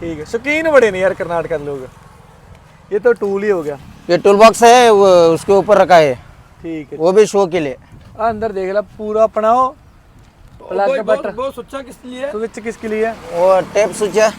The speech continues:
Speaker 3: अच्छा।
Speaker 1: वो तो काफी लगी हुई
Speaker 2: लाइट
Speaker 1: है।
Speaker 2: है, ऊपर के लाइट है।
Speaker 1: अच्छा, अच्छा, लाइटां लगियां, रात ਨੂੰ ਐਂ
Speaker 2: चार्जर है।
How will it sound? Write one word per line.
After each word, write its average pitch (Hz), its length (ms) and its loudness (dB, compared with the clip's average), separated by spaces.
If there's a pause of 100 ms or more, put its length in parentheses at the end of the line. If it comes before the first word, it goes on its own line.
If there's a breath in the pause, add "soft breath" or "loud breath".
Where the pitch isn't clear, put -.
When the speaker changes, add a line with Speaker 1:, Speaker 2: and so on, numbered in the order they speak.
(360)
Speaker 3:
अच्छा। 185 220 -12
Speaker 1:
वो 190 200 -12
तो 294 80 -10
काफी 269 280 -4
लगी 262 140 -4
हुई - 60 -4
Speaker 2:
लाइट 190 300 2
Speaker 1:
है। 196 100 6
Speaker 2:
है, 196 120 0 (600)
ऊपर 170 260 -2
के 175 120 -2
लाइट 185 240 0
है। 185 180 0 (280)
Speaker 1:
अच्छा, 165 260 -18
अच्छा, 151 240 -16
लाइटां 196 420 -4
लगियां, 208 260 -4
रात 226 340 2
ਨੂੰ 247 140 -6
ਐਂ 247 60 0
Speaker 2:
चार्जर 185 420 4
है। 185 200 2